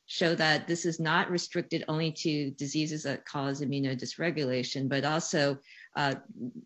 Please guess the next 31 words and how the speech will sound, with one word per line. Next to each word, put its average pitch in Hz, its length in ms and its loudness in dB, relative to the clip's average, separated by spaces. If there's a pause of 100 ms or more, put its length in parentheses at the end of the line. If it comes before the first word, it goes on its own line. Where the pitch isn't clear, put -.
(160)
diseases 151 540 -2
that 135 400 0
result 143 640 -2
in 135 160 0
this 123 240 -4 (100)
infection 143 680 -2
susceptibility. 127 1040 -6 (560)
And, 151 380 2
um, 139 420 0
I 147 100 0
don't 175 260 4
have 180 140 4
any 170 120 2
relevant 156 440 -2
disclosures 160 800 -4
to - 80 -8
report, 160 520 -4
and 139 100 -4
I'm 131 140 -2
not 139 180 -2
gonna 139 140 -4
discuss 127 500 -6
unlabeled 131 520 -4
or 113 120 -4
unapproved 120 560 -4
uses 117 360 -6
of - 140 -12
drugs 113 280 -10
or - 40 -10
devices 117 600 -10
today. - 400 -12